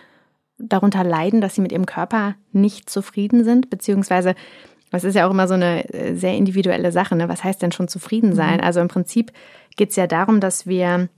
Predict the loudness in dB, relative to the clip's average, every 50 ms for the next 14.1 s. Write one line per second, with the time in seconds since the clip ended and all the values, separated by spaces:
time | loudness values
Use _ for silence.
0 | _ -2 -2 -2 0 0 2 2 4 4 4 2 0 -2 -2 0 0 2 2 2
1 | 2 2 0 0 0 0 0 0 0 -2 -2 -2 -4 -4 -4 -4 -6 -8 -12 -20
2 | -20 _ _ _ _ -20 -16 -10 -4 -2 -2 -2 -2 0 2 4 4 4 2 0
3 | 0 2 0 0 0 0 0 -2 -2 -2 -4 -6 -6 -4 -2 -2 -2 -4 -4 -4
4 | -2 -2 0 2 2 2 2 0 -4 -6 -10 -12 -4 -4 -4 -4 -4 -6 -2 2
5 | 4 4 4 2 0 -10 _ _ _ -16 -10 -8 -2 2 2 2 2 0 -10 -18
6 | -20 -20 _ _ _ _ -2 -2 -2 -2 -4 -4 -4 -4 -4 -4 -4 -2 -2 -2
7 | -2 -2 -2 -2 -2 -4 -4 -6 -4 0 0 0 0 0 -2 -2 -2 0 0 2
8 | 2 2 2 2 2 2 2 2 2 0 0 0 0 2 4 4 4 2 0 -4
9 | -4 -2 0 -2 -2 -2 -4 -4 -2 -2 -2 -2 -2 -2 -2 -2 -2 0 0 0
10 | 0 -2 -4 -6 -6 -6 -8 -8 -8 -6 -6 -8 -8 -10 _ _ _ _ _ _
11 | _ _ -20 _ _ _ -6 -4 -2 0 0 0 0 -2 -4 -6 -14 _ _ _
12 | -4 0 0 2 2 2 0 0 0 0 2 2 2 2 2 0 0 0 0 0
13 | 2 2 0 2 0 -2 -4 -4 -4 -4 -2 -2 -2 0 0 0 2 2 2 0
14 | 0